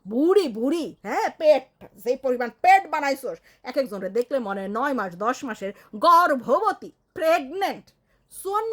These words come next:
বছরে এরকম কোনো নেতা নেত্রী আমরা দেখি নাই যে, ভাই, এত কম সময়ের মতন নয় মাস, দশ মাসের প্রেগন্যান্ট হয়ে গেছে। হ্যাঁ, বুঝাইতে পারছি? ঠিক আছে, যা, বাচ্চা প্রসবের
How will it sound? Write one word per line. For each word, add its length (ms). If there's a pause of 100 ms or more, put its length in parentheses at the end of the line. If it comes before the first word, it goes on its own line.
(120)
বছরে 300
এরকম 240
কোনো 220
নেতা 280
নেত্রী 280 (100)
আমরা 140
দেখি 360
নাই 180
যে, 140
ভাই, 160 (240)
এত 200
কম 280
সময়ের 360
মতন 180 (200)
নয় 320
মাস, 220
দশ 300
মাসের 300
প্রেগন্যান্ট 460
হয়ে 240
গেছে। 220 (500)
হ্যাঁ, 200 (460)
বুঝাইতে 340
পারছি? 380 (220)
ঠিক 220
আছে, 220
যা, 80 (260)
বাচ্চা 300
প্রসবের 400